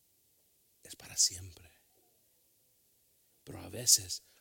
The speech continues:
nos olvidamos qué importante es tener eso. We've forgotten. Some of us have forgotten. Very simple. Again, I, I commit this, and then what, what happens? Life happens, and we forget our cup, and we forget our, our promise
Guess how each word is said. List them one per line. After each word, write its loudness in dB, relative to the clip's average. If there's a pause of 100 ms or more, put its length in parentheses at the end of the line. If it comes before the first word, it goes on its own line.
(140)
nos -6
olvidamos -8 (540)
qué -6
importante -8
es -2
tener -16
eso. -14 (500)
We've -2
forgotten. -2
Some 0
of -2
us -6
have -10
forgotten. -8
Very -4
simple. -2 (520)
Again, 4 (640)
I, 0
I 10
commit 4
this, 8
and -4
then -2
what, -2
what 2
happens? 6
Life 8
happens, -2
and -4
we -4
forget 2 (260)
our 4
cup, 10
and 2
we 2
forget 4
our, 4 (200)
our 6
promise 0